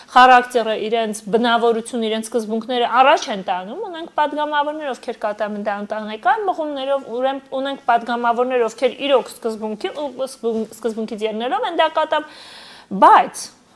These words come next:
հարգելի պարոն Ղուշյան, այսօր արդեն մենք ունենք ձևավորված ազգային ժողով։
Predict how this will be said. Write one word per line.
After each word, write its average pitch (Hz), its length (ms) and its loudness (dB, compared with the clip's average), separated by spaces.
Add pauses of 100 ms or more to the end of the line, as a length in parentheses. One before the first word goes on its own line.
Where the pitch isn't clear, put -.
(120)
հարգելի 285 400 -4
պարոն 202 320 -4
Ղուշյան, - 420 -16 (920)
այսօր 508 360 2 (120)
արդեն 359 400 -4
մենք 277 320 -8
ունենք 233 320 -10
ձևավորված 196 720 -8
ազգային 208 380 -12
ժողով։ 254 460 -8